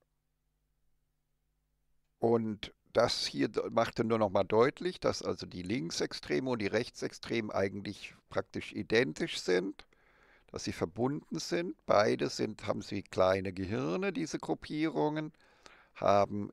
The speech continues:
eben eine völlig unrealistische Sicht der Welt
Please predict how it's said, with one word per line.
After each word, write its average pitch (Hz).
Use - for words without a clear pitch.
eben 101
eine 92
völlig 120
unrealistische 101
Sicht -
der 95
Welt -